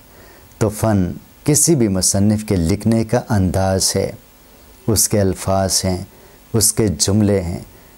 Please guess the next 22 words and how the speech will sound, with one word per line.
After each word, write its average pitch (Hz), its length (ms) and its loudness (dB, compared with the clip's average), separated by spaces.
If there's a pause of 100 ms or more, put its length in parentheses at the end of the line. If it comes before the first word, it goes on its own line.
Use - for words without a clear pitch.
(160)
उसके 107 280 0
मुहावरात 95 800 0
हैं, 92 240 -4 (340)
उसके 107 280 0
ज़रबुल 92 480 0 (120)
अमसाल 101 560 0
हैं, 95 240 -4 (460)
उसके 104 260 0
तशबीह 101 840 -2
और 98 300 -2
इस्तियारे 101 560 0
हैं। 92 300 -6 (380)
तो 135 60 4
ये 143 140 2
तमाम 139 640 2
चीज़ें 90 540 -2 (220)
फ़न 127 360 0
के 131 200 0
ज़ुमरे 92 400 0
में 110 280 0
आती 92 360 -2
हैं। 92 200 -2